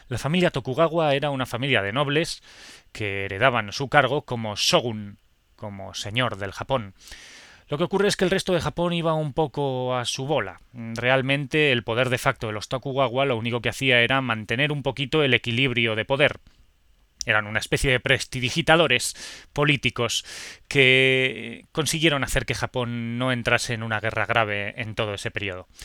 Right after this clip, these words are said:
¿Cómo lo consiguieron? Fácil. Cerraron a cal y canto las puertas de Japón al resto del mundo. El shogunado de los Tokugawa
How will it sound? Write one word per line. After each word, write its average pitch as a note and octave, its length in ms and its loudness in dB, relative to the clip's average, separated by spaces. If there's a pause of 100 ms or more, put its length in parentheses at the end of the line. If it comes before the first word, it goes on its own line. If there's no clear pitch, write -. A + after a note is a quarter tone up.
(280)
¿Cómo F3 220 0
lo F3+ 80 2
consiguieron? D#3 600 0 (280)
Fácil. A#2 480 2 (340)
Cerraron G#2 560 -4
a G2+ 80 -10
cal A#2 160 0
y G#2+ 60 -4
canto C#3+ 560 -2
las G#2 260 -8
puertas B2 460 -4
de - 80 -2
Japón A2 480 -8
al G2+ 160 -6
resto A#2+ 280 -4
del C3 120 -2
mundo. G2 320 -8 (1080)
El A2 160 -2
shogunado A#2+ 540 0
de G2+ 80 -6
los G2+ 180 -8
Tokugawa B2+ 640 -2